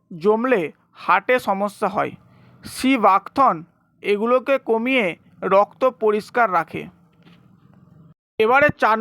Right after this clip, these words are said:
নম্বর পয়েন্ট হচ্ছে সফটেন ব্লাড ভেসেলস অর্থাৎ রক্তনালী নরম করে।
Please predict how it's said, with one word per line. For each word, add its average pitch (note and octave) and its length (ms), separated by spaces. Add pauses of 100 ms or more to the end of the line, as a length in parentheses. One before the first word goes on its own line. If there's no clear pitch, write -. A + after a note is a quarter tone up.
নম্বর C4+ 240 (100)
পয়েন্ট C#4+ 280
হচ্ছে G#3 260 (480)
সফটেন C#4 500
ব্লাড C#4+ 280
ভেসেলস D#3+ 420 (320)
অর্থাৎ G#3+ 460 (300)
রক্তনালী C4+ 680 (120)
নরম A3+ 260 (120)
করে। D#3 200